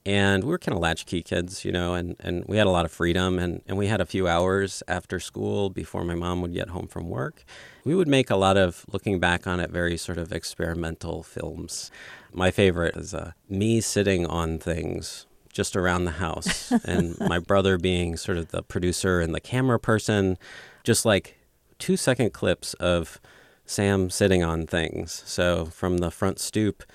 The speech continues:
Speaker 1: to the refrigerator, to the banister, to the couch, to the back porch, just, like, really sort of dry humor, um,
Speaker 2: <laughs>
Speaker 1: films. And yeah, I, I think we probably made a few of those over, over the years, I think. That's the most memorable one for sure.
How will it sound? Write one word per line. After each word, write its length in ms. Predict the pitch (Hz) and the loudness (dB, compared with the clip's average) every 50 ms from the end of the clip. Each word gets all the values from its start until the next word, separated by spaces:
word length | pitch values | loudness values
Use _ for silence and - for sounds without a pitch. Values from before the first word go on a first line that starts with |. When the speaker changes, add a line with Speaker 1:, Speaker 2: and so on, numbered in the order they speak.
| - - - - _ _ - | -20 -20 -20 -20 _ _ -6
Speaker 1:
to 440 | - - 101 95 92 92 90 87 87 | 0 4 6 6 8 6 6 4 2
the 140 | 82 - 85 | 2 0 -2
refrigerator, 880 | 82 82 - - 127 104 110 107 98 95 95 87 87 87 85 82 82 85 | -2 -2 2 2 2 6 8 8 8 8 8 6 6 6 6 4 2 0
to 180 | - - - | -2 -2 -2
the 120 | 90 85 80 | -2 0 2
banister, 720 | 90 90 92 92 85 - - - 92 87 85 82 82 80 78 - | 2 2 2 2 0 -2 -2 -2 0 0 2 0 0 -2 -6 -8
to 140 | - - 85 | -6 -6 -6
the 100 | 82 80 | -6 -4
couch, 600 | - - 85 85 85 82 - - - - - - _ - | -4 -2 -2 -2 -2 -4 -6 -10 -14 -14 -14 -16 _ -14
to 160 | - - 95 | -12 -8 -8
the 40 | 87 | -4
back 280 | 78 87 82 80 - - | -2 0 -2 -2 -2 -4
porch, 480 | - 92 85 80 82 82 - - - _ - - - - - - - - | -2 -2 0 0 -2 -4 -8 -16 -20 _ -20 -20 -20 -20 -20 -16 -6 -2
just, 180 | - 139 - | 0 2 4
like, 200 | 175 151 113 - | 4 4 4 4
really 340 | - 110 110 113 110 101 95 | 4 6 8 8 8 8 6
sort 220 | - - 110 95 | 4 2 0 0
of 80 | 87 76 | 0 -2
dry 380 | - 85 87 85 90 92 90 87 | 0 0 2 2 4 2 2 0
humor, 640 | 80 - - 92 92 95 95 95 101 101 95 90 - - - - - - - - | -2 -4 -4 -2 0 0 0 0 -2 -2 -4 -6 -10 -16 -20 -20 -20 -18 -8 -2
um, 460 | 95 92 90 87 85 85 82 82 85 | 0 2 2 2 2 0 -2 -4 -4
Speaker 2:
<laughs> 440 | 87 - - - - - 220 196 - | -4 -6 -6 -8 -8 -6 -4 -4 -4
Speaker 1:
films. 680 | - - - 110 107 104 104 104 101 107 - - - | -4 -2 0 2 4 4 2 2 0 -2 -6 -8 -10
And 340 | - - 87 87 82 82 82 - - - - - - - - _ _ _ _ _ _ _ - | -6 -4 -4 -2 -2 -4 -8 -10 -16 -20 -20 -20 -20 -20 -20 _ _ _ _ _ _ _ -12
yeah, 400 | - 90 95 92 90 87 85 - | -6 -2 0 2 2 2 2 0
I, 160 | - 98 110 - _ _ _ _ _ _ _ - | 0 -2 -2 -4 _ _ _ _ _ _ _ -12
I 280 | - 104 107 101 98 95 - | -8 -4 0 0 0 -2 0
think 180 | - 170 190 - - - - - | -2 -2 -2 -2 -6 -18 -16 -16
we 220 | - 107 139 180 208 | -14 -10 -8 -10 -8
probably 260 | - - 202 185 147 | -6 -4 0 2 2
made 220 | 123 123 123 104 | 4 4 4 4
a 40 | 92 | 2
few 300 | - - - 95 90 85 | 0 -2 -2 0 0 0
of 80 | 82 80 | 0 0
those 320 | 80 80 82 82 - - | -2 -2 -2 -4 -4 -4
over, 300 | 82 82 80 82 82 - - | -4 -2 -2 -2 -4 -4 -2
over 240 | 87 85 80 85 82 | -4 -4 -2 -4 -4
the 120 | 80 82 | -4 -4
years, 420 | 80 80 85 82 80 85 87 - | -4 -2 -2 -2 -2 -4 -6 -8
I 100 | 82 85 | -8 -10
think. 360 | 85 - - 87 85 - - - | -8 -8 -8 -8 -8 -6 -2 0
That's 240 | 117 160 170 - | 0 2 2 4
the 80 | - 151 | 6 8
most 220 | 139 131 107 - | 8 8 8 8
memorable 440 | 107 95 90 85 80 80 82 80 80 | 6 4 6 4 2 0 -2 -4 -4
one 220 | 82 87 82 82 85 | -2 -2 -4 -4 -6
for 180 | - - - | -6 -8 -8
sure. 320 | - - - - - - | -8 -8 -10 -10 -10 -12